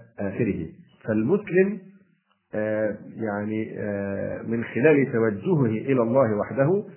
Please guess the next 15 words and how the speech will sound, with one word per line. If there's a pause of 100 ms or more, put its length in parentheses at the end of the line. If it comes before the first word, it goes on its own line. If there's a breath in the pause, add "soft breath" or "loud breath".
(420 loud breath)
يتحرر
من
كل
سلطان
آخر، (540)
فلا
يوجه
قلبه (480 soft breath)
ولا
يطأطئ
رأسه
إلا
لخالق
السماوات
والأرض